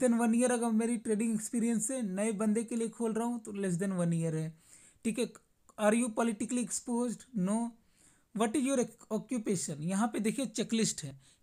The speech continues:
कि आप क्या हैं। मैं जिनका भर रहा हूँ, वो स्टूडेंट हैं, तो उनका मैंने स्टूडेंट पे क्लिक कर दिया। Your father's name as per your pan card। तो अब ये पैन कार्ड पे जो फादर्स के नेम है, जिस तरीके से, उसमें स्पेलिंग मिस्टेक नहीं करनी है,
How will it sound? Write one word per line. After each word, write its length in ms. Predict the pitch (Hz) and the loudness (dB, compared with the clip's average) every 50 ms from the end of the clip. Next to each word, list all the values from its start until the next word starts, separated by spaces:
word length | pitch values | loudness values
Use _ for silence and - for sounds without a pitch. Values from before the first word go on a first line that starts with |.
| _ - | _ 2
कि 60 | 240 | 4
आप 200 | 226 240 233 233 - | 6 6 4 4 -2
क्या 140 | - 202 175 | 0 0 2
हैं। 240 | 160 147 127 131 - - _ _ _ _ - | 2 0 -2 -6 -10 -12 _ _ _ _ -2
मैं 240 | 202 202 240 262 220 | 2 4 4 4 4
जिनका 280 | 208 262 240 226 277 269 | 4 2 4 6 6 6
भर 220 | 208 180 214 233 | 6 6 4 2
रहा 120 | 233 254 269 | 4 2 2
हूँ, 100 | 262 254 | 2 2
वो 100 | 247 226 | 2 0
स्टूडेंट 540 | - - - - 233 226 233 254 254 240 226 | 0 -2 -2 0 0 2 4 2 2 2 2
हैं, 160 | 262 277 240 | 0 -2 -2
तो 140 | - - - - | -4 -8 -6 -4
उनका 240 | 214 208 - 226 220 | -4 -2 0 0 0
मैंने 200 | 220 220 226 214 | 2 0 0 0
स्टूडेंट 440 | - - - 214 180 214 202 196 | -2 -2 -4 -2 -2 -2 -2 -4
पे 80 | - 226 | -4 -6
क्लिक 280 | - 226 220 214 220 - | -4 -4 -4 -4 -4 -4
कर 120 | 220 196 | -4 -2
दिया। 260 | 180 214 220 220 220 220 - _ - - - _ _ - | -2 -2 -2 -4 -4 -8 -12 _ -20 -20 -20 _ _ -2
Your 140 | 220 269 269 - | 0 0 0 0
father's 440 | - 196 226 233 214 277 269 - - | 2 4 4 6 6 6 6 6 4
name 240 | 247 254 262 262 254 | 4 4 2 2 0
as 160 | 226 226 - - | 0 0 -2 0
per 140 | - 240 | -2 0
your 180 | 233 233 233 220 220 220 - | 0 2 0 0 -2 0 0
pan 220 | 226 208 190 175 160 - | 2 2 2 0 -2 -2
card। 200 | 147 131 135 131 | -4 -4 -4 -4
तो 60 | 180 | -4
अब 100 | 185 180 196 | -4 -2 -2
ये 260 | 214 226 233 240 240 226 - | 0 0 0 0 0 0 2
पैन 200 | 240 226 220 214 | 2 4 4 4
कार्ड 180 | 214 247 247 214 - - | 4 2 0 0 0 -4
पे 80 | 269 | -4
जो 120 | 202 240 214 | -4 -4 -4
फादर्स 380 | - 196 202 185 214 202 - - | -4 -2 -2 0 0 -2 -2 -2
के 120 | 262 233 | 0 0
नेम 260 | 214 220 226 226 214 | 0 2 2 2 0
है, 160 | 226 247 277 - _ _ _ _ _ _ - | 0 0 -2 -8 _ _ _ _ _ _ -2
जिस 240 | 190 220 214 - - | 0 2 2 2 2
तरीके 340 | 247 220 233 - - 240 233 | 0 0 0 0 0 0 0
से, 140 | - 294 | 0 -2
उसमें 320 | 311 - 185 - - 151 - | -2 -4 -4 -2 0 0 -2
स्पेलिंग 400 | - - - 214 220 233 220 220 | -2 0 0 0 2 2 4 2
मिस्टेक 340 | 220 220 - 240 226 - 208 | 2 2 0 -4 -4 -2 -2
नहीं 140 | 202 208 | -2 -2
करनी 320 | 175 226 202 202 208 208 226 | -2 -2 -2 -2 0 -2 -2
है, 100 | 269 | -4